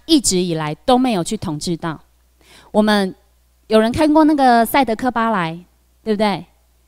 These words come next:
他是不是保护我的猎场很英勇？你只要进来就猎头，杀死。也就是因为他们这样英勇，而且高山的关系，所以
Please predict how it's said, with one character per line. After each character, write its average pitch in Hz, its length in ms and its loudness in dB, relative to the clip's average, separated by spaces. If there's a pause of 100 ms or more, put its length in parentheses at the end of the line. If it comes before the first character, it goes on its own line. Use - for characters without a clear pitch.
(360)
他 262 140 2
是 294 160 2
不 247 80 -2
是 254 340 2 (280)
保 196 180 6
护 277 100 2
我 214 120 6
的 196 100 4
猎 247 160 6
场 170 320 -2
很 202 220 -4
英 254 240 0
勇？ 180 280 0
你 185 120 -10
只 208 80 -8
要 208 100 -4
进 247 200 -4
来 170 300 -4 (380)
就 226 160 -6
猎 220 180 -6
头， 156 280 -14 (840)
杀 233 240 2
死。 - 240 -6 (960)
也 190 160 2
就 277 140 0
是 285 120 0
因 285 120 2
为 262 80 0
他 233 160 -6
们 220 100 -4
这 220 100 -2
样 226 160 -2
英 226 240 0
勇， 180 380 -4
而 226 100 4
且 185 400 -2 (380)
高 247 220 4
山 240 200 0
的 208 120 -2
关 196 200 -2
系， 190 440 -4 (400)
所 269 240 6
以 208 260 0